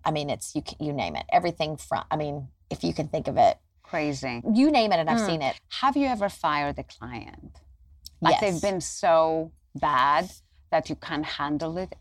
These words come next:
Speaker 2: you cannot handle it anymore, and you have to let them go?
Speaker 1: Actually, no.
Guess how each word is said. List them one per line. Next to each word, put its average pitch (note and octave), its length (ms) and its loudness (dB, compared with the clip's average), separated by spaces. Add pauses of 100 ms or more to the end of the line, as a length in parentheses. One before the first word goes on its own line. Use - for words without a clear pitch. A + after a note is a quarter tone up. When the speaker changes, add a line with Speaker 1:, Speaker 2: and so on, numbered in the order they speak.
(160)
Speaker 2:
you D3+ 160 -6
cannot D#3+ 440 0
handle C#3+ 440 -4
it C#3 120 -10 (100)
anymore, D3+ 680 -2 (300)
and C#3 560 -4
you D#3+ 100 -4
have - 340 -6
to F#3 80 -8
let - 200 -4
them C#3+ 140 -6
go? - 280 -6 (1000)
Speaker 1:
Actually, A#3 760 4
no. D#3+ 760 2